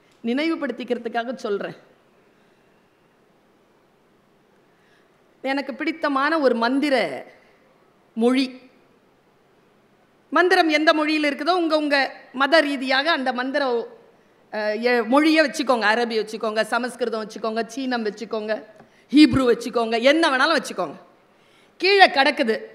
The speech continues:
ஒரு துண்டு பேப்பர் கிடக்குது கீழே, அரபிலேயோ சமஸ்கிருதத்திலேயோ சீனத்திலேயோ ஹீப்ருலேயோ எழுதி கீழே கிடக்குது, மிதிச்சிட்டீங்க. நீங்கள் நம்புகின்ற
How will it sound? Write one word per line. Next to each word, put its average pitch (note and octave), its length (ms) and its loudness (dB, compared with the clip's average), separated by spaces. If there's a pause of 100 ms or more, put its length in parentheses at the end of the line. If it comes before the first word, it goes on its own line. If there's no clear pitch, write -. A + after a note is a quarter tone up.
(1800)
ஒரு C#4+ 180 2
துண்டு F4+ 300 2
பேப்பர் D4+ 440 2
கிடக்குது C#4 360 0
கீழே, C#4 280 0 (160)
அரபிலேயோ C#4+ 600 4 (380)
சமஸ்கிருதத்திலேயோ D4+ 720 4 (140)
சீனத்திலேயோ D4+ 580 2 (140)
ஹீப்ருலேயோ C#4+ 580 4 (300)
எழுதி E4 460 4
கீழே F4 300 4
கிடக்குது, C#4+ 480 0 (300)
மிதிச்சிட்டீங்க. F4 580 4 (2250)
நீங்கள் G4 460 10
நம்புகின்ற G4 640 8